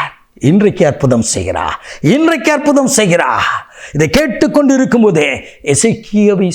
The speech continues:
சுகப்படுத்தினார் அதே ஆண்டவர், இன்றைக்கு சுகப்படுத்துகிறார். நாம் ஜெபிப்போமா? வியாதி உள்ள இடத்தில் உங்கள் கரங்களை வைத்து ஜெபியுங்கள்.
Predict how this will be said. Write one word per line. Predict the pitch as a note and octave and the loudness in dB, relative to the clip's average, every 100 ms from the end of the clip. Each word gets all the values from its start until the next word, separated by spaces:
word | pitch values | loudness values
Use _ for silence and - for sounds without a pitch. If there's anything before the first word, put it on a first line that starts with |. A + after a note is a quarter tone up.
| - | -2
சுகப்படுத்தினார் | F3 D#3 D#3 D#3 C#3 - C#3 A2 A2+ | 0 0 0 0 -2 0 -2 0 -4
அதே | - B2 C#3+ | -2 0 2
ஆண்டவர், | A2+ G#2 F#2 F2 - - _ | 0 -2 -2 -6 -8 -18 _
இன்றைக்கு | - E3 D#3 - C3+ - | 0 2 2 0 -4 -2
சுகப்படுத்துகிறார். | A2 G2+ F#2+ - E2+ - - - - | -2 -4 -6 -6 -10 -8 -8 -10 -6
நாம் | B2 E3+ D#3 D#3+ | -2 0 2 2
ஜெபிப்போமா? | C3+ C#3 B2 G2+ D#2+ D2+ - - | 2 0 -2 -4 -4 -6 -8 -12
வியாதி | - C3+ E3 | -2 0 2
உள்ள | D3+ C#3+ | 2 4
இடத்தில் | D3+ F3+ F3+ | 2 2 2
உங்கள் | D3+ C3+ - D3+ | 2 2 0 0
கரங்களை | F3 C#3 | 2 2
வைத்து | B2+ E3+ - | 2 0 -2
ஜெபியுங்கள். | B2 D3 D#3+ A#2+ F2+ - | -2 2 2 0 -2 -8